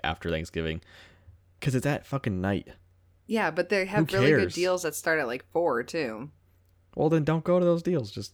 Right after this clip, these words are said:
Speaker 1: go like everybody else
Speaker 2: Yeah,
Speaker 1: and
Speaker 2: but what
Speaker 1: go
Speaker 2: if
Speaker 1: at
Speaker 2: that's the thing you
Speaker 1: eleven,
Speaker 2: want,
Speaker 1: twelve.
Speaker 2: Robbie?
Speaker 1: Well, well, yeah, well, who gives a shit? That's your own fault. Like, it, I mean, I don't know. I just
Speaker 2: Well, see, that's why I think people just do it for the novelty now, because it's so much easier to just buy things online.
Speaker 1: Yeah. Yeah, and I think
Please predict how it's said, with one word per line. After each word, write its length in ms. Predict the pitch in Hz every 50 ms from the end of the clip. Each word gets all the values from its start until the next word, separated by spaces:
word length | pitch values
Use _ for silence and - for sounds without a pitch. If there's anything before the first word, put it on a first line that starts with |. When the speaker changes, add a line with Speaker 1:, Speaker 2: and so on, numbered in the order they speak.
| _
Speaker 1:
go 120 | - - 123
like 140 | 127 123 127
everybody 280 | 127 123 123 123 127
else 180 | 131 120 117 247
Speaker 2:
Yeah, 60 | 269
Speaker 1:
and 80 | 254 220
Speaker 2:
but 60 | 202
what 60 | 220 -
Speaker 1:
go 60 | 185
Speaker 2:
if 60 | -
Speaker 1:
at 40 | 247
Speaker 2:
that's 100 | 240 -
the 80 | 214 208
thing 160 | - 226 226
you 60 | 220
Speaker 1:
eleven, 160 | 208 110 - -
Speaker 2:
want, 220 | 220 254 196 -
Speaker 1:
twelve. 260 | 160 165 165 196 185
Speaker 2:
Robbie? 240 | 196 214 226 226 - _ _ _ _ _ _ _ _ _ _ _ _ _ _ _
Speaker 1:
Well, 240 | 214 196 196 180 175
well, 240 | 185 190 196 202
yeah, 200 | 196 196 196 196 202
well, 200 | - - - 110
who 100 | 120 -
gives 200 | 147 131 139 127
a 60 | 101
shit? 320 | - - - - - - - -
That's 180 | - - -
your 80 | 117 117
own 100 | 117 117
fault. 360 | - - 87 80 78 - -
Like, 120 | - 85 87
it, 280 | 90 92 82 - - -
I 40 | 98
mean, 180 | 107 101 95
I 80 | 95 92
don't 140 | 82 76 76
know. 140 | 78 87 98 -
I 60 | -
just 160 | 80 87 - _ _ _ - _ - - - - - - - - - - - - - - - _ _
Speaker 2:
Well, 120 | 196 202
see, 160 | 196 - 240 233
that's 200 | 226 233 226 -
why 120 | 233 220 214
I 40 | 208
think 220 | - 185 185 175
people 180 | 180 160 156 151
just 200 | 151 151 147 -
do 80 | 147 139
it 80 | 139
for 80 | - 143
the 100 | 139 131
novelty 400 | 120 117 123 123 139 135 - 135
now, 180 | 135 127 120 127
because 200 | 135 135 151 156
it's 160 | 147 147 -
so 80 | - 147
much 180 | 143 143 147
easier 360 | - 143 151 147 139 131 127
to 60 | 127 127
just 180 | 131 131 -
buy 160 | - 87 82
things 260 | - - 113 107 117 -
online. 520 | 78 73 90 98 95 80 65 71 107 143 - _ _ _ _ _ _ _ _ _ _ _ - - - _ _ _ _ _
Speaker 1:
Yeah. 160 | - - - - - _ _ _ _ -
Yeah, 160 | - - 82
and 80 | 82 92
I 40 | 101
think 140 | 92 90